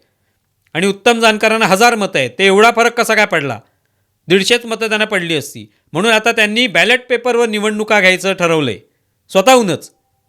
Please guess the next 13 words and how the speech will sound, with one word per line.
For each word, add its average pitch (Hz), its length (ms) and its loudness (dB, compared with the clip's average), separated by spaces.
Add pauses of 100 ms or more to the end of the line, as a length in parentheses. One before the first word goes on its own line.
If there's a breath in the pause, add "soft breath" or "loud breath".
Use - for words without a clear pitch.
(960)
गावातल्या 208 380 4
लोकांनी 190 400 -2 (1000)
चिठ्ठ्या 202 320 0
पाडून 233 340 -4
त्या, 226 160 -2
त्याद्वारे 226 520 0
मतदान 220 400 -2
घ्यायचं 208 320 2
आणि 220 120 0
बघायचं 196 500 0 (840)
की 170 60 0
हा 175 100 2
एवढा 185 220 -2